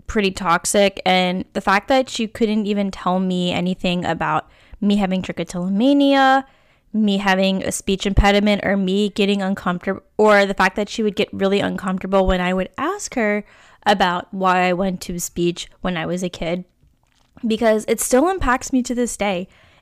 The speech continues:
And I'm not going to see a speech therapist at age twenty-nine. And it's not because I'm embarrassed by it, but I think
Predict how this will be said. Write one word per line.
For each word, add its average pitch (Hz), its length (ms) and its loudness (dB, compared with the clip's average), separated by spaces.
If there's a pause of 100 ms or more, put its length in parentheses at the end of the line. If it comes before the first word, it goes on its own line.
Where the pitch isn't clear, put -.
And 269 120 4
I'm 311 100 4
not 415 260 -2
going 285 300 4
to 240 120 -6
see 208 180 -4
a 208 80 0
speech - 340 -8
therapist 185 640 -6 (460)
at 202 200 0
age 190 300 -6
twenty-nine. 185 840 -2 (420)
And 302 100 -2
it's 330 100 -6
not 427 160 2
because 370 260 2
I'm 262 140 4
embarrassed 202 580 2
by 233 200 2
it, 226 340 0
but 190 200 4
I 214 120 2
think 277 500 2